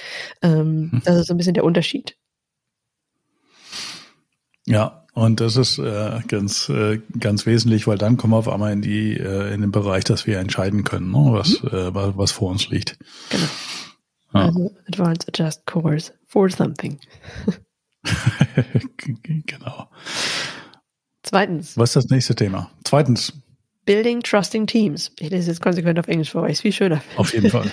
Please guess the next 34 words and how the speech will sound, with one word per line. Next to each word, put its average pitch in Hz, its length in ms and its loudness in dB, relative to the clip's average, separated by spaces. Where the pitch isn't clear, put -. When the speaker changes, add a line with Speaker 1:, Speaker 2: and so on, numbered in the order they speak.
Speaker 1:
<laughs> - 140 -8
Speaker 2:
Auf 120 200 0
jeden 113 120 -4
Fall. - 320 -4
Speaker 1:
Aber 196 180 4
also, 190 280 4
äh, 165 160 0
ist 180 240 -4
klar, 202 400 0
ähm, 165 400 -2
wir 175 80 -4
brauchen 170 420 -2
eine 165 160 -4
Form 156 200 0
von 156 140 -4
Vertrauen. - 540 -4
Äh, 156 180 2
Vertrauen 156 400 2
Speaker 2:
Mhm. 151 80 0
Speaker 1:
in 147 60 -2
den 147 120 0
Teams, 269 460 0
ähm, 180 640 0
dass 175 360 2
die 180 480 2
Menschen 175 580 0
eben 170 300 2
aus 165 160 0
dem 165 180 0
Team 185 240 0
auch 165 140 0
in 170 160 0
diesen 156 400 -2
eben 156 380 0